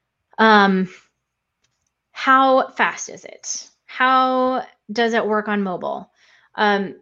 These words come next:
you know, there's, Google's constantly coming out with these different measures. And so we want to make sure that the sites are, like, performing the best, because the higher performing sites get served up with information, right?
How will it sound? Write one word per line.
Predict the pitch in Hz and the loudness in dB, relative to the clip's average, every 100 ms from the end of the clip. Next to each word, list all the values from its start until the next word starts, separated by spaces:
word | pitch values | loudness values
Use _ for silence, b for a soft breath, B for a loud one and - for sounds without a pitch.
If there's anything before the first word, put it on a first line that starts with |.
| _ | _
you | 226 | -2
know, | 214 202 | 0 2
there's, | 214 208 202 - _ _ - | 2 2 0 -8 _ _ -6
Google's | 233 240 240 214 | 0 2 2 -2
constantly | - 220 208 208 - 208 | -4 -2 -2 -2 -4 -4
coming | 208 190 | -4 -4
out | 180 165 | -2 -2
with | 180 185 185 - | -4 -6 -10 -6
these | 196 180 | -6 -4
different | 196 196 165 | -6 -4 -4
measures. | 180 175 180 170 170 | -2 -4 -2 -4 -4
And | 180 | -8
so | 190 | -6
we | 185 | -4
want | 190 185 | -2 0
to | |
make | 190 185 | -2 -4
sure | - | -6
that | 180 180 | -8 -8
the | 175 | -8
sites | - 175 - | -4 -4 -4
are, | 160 | -8
like, | 147 - _ | -6 -8 _
performing | 202 202 302 311 208 185 | -4 2 6 6 4 2
the | |
best, | 185 269 220 | 4 4 4
because | - 220 190 185 - b b b b | -4 -2 -2 -2 -12 b b b b
the | 196 | -2
higher | 196 190 185 | 0 2 2
performing | 196 202 226 247 | 2 2 2 4
sites | 427 - | 2 2
get | 254 247 | -2 2
served | 220 202 | 2 4
up | 185 175 - - | 2 0 -8 -10
with | 185 | -8
information, | 170 170 170 - - 175 _ | -8 -10 -12 -12 -16 -20 _
right? | 175 - | -12 -12